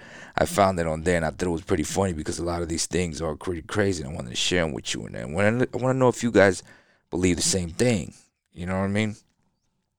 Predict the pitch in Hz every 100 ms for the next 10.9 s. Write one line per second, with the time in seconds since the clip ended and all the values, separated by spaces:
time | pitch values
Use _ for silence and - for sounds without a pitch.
0 | - - - 87 87 95 92 - 135 120
1 | 104 95 117 - - 92 95 98 101 85
2 | 85 90 98 113 110 110 107 - _ -
3 | 87 85 82 85 95 _ _ _ _ _
4 | _ _ _ _ _ _ 80 82 80 78
5 | 69 62 50 _ _ _ _ - 69 -
6 | - - - - 85 78 - 87 87 82
7 | 82 78 80 67 - 73 62 - - -
8 | 80 - - 64 80 - 78 80 76 -
9 | 82 - 82 82 - 73 - _ _ _
10 | _ _ _ _ - - 110 101 92